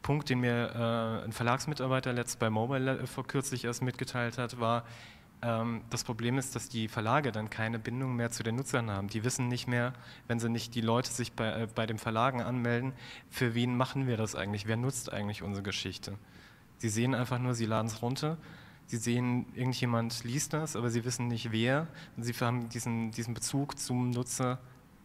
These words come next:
haben sie nicht mehr. Also auch das ist ein Riesenpunkt. Wie kann man das trotzdem sicherstellen? Wie kann man, äh, trotzdem die Verbindung zwischen denen, die Inhalte, sei es in der P R, sei es im Journalismus, ähm,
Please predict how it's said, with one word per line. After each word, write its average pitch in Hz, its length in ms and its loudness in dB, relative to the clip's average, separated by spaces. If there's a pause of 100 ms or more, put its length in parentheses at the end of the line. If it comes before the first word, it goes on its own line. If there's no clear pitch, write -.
(140)
haben 117 100 0
sie 120 120 0
nicht 95 260 -2
mehr. 92 160 -6 (1400)
Also 117 200 4
auch - 140 2
das 147 220 2
ist 131 100 0
ein 131 60 0
Riesenpunkt. 123 640 0
Wie 123 80 -2
kann 135 160 0
man 123 100 2
das 123 140 0
trotzdem 127 400 0
sicherstellen? 101 580 -2 (140)
Wie 120 100 0
kann 123 180 0
man, 123 160 -2 (440)
äh, 113 160 -2
trotzdem 123 600 0
die 117 100 -4
Verbindung 135 580 4
zwischen 127 320 0
denen, 127 320 4
die 117 220 2
Inhalte, 131 480 2
sei 117 160 4
es 120 80 0
in 127 80 0
der 123 80 2
P 127 240 2
R, 131 340 4
sei 123 120 2
es 123 120 -2
im 123 60 0
Journalismus, 120 760 0 (560)
ähm, 120 420 4